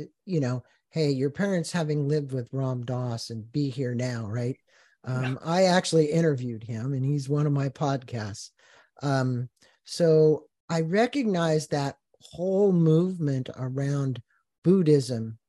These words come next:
Speaker 1: and being here now and not attaching to the outcome and all of the kind of things that were really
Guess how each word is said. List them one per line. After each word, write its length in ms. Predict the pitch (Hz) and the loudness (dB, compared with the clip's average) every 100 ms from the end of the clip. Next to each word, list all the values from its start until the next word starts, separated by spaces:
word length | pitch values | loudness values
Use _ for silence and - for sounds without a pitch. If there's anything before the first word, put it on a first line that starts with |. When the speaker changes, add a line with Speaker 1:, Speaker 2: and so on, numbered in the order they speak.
| - | -8
Speaker 1:
and 380 | 131 131 131 117 | -4 -4 -4 -2
being 280 | 165 175 160 | 2 4 2
here 240 | 156 147 | 2 0
now 480 | 139 143 131 113 113 _ _ _ _ - | 0 -2 -4 -6 -10 _ _ _ _ -6
and 260 | 135 139 | -2 -2
not 260 | 147 160 175 | 0 0 0
attaching 760 | 175 - 160 156 - 143 127 120 | 0 -2 -2 -2 -4 -6 -6 -6
to 140 | 147 | -4
the 180 | 131 135 | -2 0
outcome 680 | 135 147 143 - 123 117 120 | 0 0 -4 -10 -8 -6 -6
and 220 | 117 117 _ _ _ | -8 -10 _ _ _
all 240 | 151 202 233 | -2 2 2
of 120 | 180 | 0
the 80 | 175 | -4
kind 320 | - 185 165 | -2 0 0
of 100 | 135 | -2
things 360 | - 143 139 - | -4 -2 -2 -6
that 140 | 131 | -8
were 160 | 127 127 | -8 -6
really 500 | 127 147 147 131 | 0 2 2 0